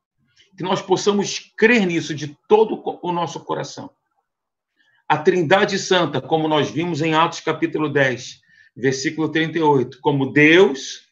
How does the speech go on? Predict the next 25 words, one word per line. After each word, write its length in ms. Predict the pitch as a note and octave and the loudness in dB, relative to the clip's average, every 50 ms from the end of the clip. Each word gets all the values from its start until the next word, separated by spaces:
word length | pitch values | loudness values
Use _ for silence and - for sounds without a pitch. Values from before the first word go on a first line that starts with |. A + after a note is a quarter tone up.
| _ _ _ _ _ _ _ _ _ _ - | _ _ _ _ _ _ _ _ _ _ 2
ungiu 640 | F#3+ G#3 G#3 G3+ F3+ D3 C3+ B2 D#3+ F#3+ F#3+ F3+ F3 | 4 6 6 4 2 0 0 -2 -2 0 2 4 2
a 80 | E3+ | 2
Jesus 360 | D3 D3 D#3+ C3+ B2 E3+ F3 | 2 2 0 2 4 2 2
de 80 | C#3 E3 | 2 2
Nazaré 720 | D#3+ D#3+ D3+ C3 D3+ C#3 B2+ B2+ C3 C#3+ D#3 E3+ D#3+ - - _ _ _ _ _ _ | 0 0 0 2 2 2 2 4 2 2 2 0 -2 -8 -18 _ _ _ _ _ _
com 260 | - F3 G3 G#3+ G#3 | 4 6 8 8 10
o 60 | G3 | 8
Espírito 540 | F3+ - - - - G3 F#3+ F#3+ G3 G3 F3+ | 8 6 4 -2 -4 -2 -2 -2 0 -2 -2
Santo, 720 | - - - - D#3 D3+ D#3 E3+ - - - A3 C4 - _ _ _ _ _ _ _ _ _ _ - | -2 -2 -2 0 2 2 2 0 -2 -6 -10 -10 -12 -12 _ _ _ _ _ _ _ _ _ _ 0
Deus 500 | A#2+ E3 F#3 G#3+ A#3+ B3 B3+ B3 G3+ F#3 | 6 8 10 12 12 10 8 6 0 0
ungiu 400 | G#3+ G3+ F#3 D3 C3 F3+ F#3 F3+ | 2 2 2 2 2 2 0 2
Jesus 540 | C#3+ E3+ E3+ D#3 C3+ A2+ F#3 G#3+ A3+ G3+ - | 4 4 2 2 2 0 -2 -2 -2 -2 -4
com 160 | - - G3 | -4 -2 -2
o 40 | F#3+ | -2
Espírito 440 | - - - G#3+ G3+ G3+ G3+ G3+ | -2 -4 -2 -2 0 0 0 0
Santo, 380 | F3+ - - D3+ C3+ B2 - F3 | -2 0 2 2 2 2 2 2
ou 80 | F3+ D#3+ | 2 2
seja, 400 | - E3+ D3 A#2+ G#2+ A#2 - - - - - - - _ | 4 2 2 2 2 0 -6 -8 -10 -20 -20 -20 -4 _
a 120 | - E3+ F#3 | 2 2 4
Trindade 720 | F#3 - G3+ F#3+ F#3 E3+ C#3 F3 F3+ F#3+ G#3 A3 G3 G#3+ | 4 2 2 2 2 2 2 2 4 4 2 0 0 -2
está 240 | F#3 - - G3+ F#3+ | -4 -4 -2 0 0
em 180 | F#3+ F3+ - - | 0 0 -2 0
concordância 840 | - A#3+ B3+ C4 B3+ - A#3 G3+ D#3+ D#3+ C3+ F3+ G3 - - A3 | 2 2 4 2 2 0 0 0 0 0 0 0 0 0 -4 -6
com 180 | - - G#3 F3+ | -8 -6 -4 -4
isso. 400 | D#3 D#3+ E3 E3 - - - - | -4 -4 -6 -6 -8 -12 -16 -18